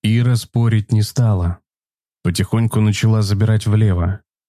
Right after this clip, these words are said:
Скрежет, скрип и хруст по-прежнему стояли душераздирающие. В камере заднего вида я лицезрел, что после нас с легковушки превращались в смятые куски железа.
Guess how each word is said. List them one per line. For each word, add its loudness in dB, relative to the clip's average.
Скрежет, -2
скрип -2
и -2
хруст -2
по-прежнему 0
стояли 0
душераздирающие. 0
В -12
камере 0
заднего 2
вида 0
я 0
лицезрел, 0
что -4
после -2
нас 0
с -12
легковушки -2
превращались -2
в -10
смятые 0
куски -4
железа. 0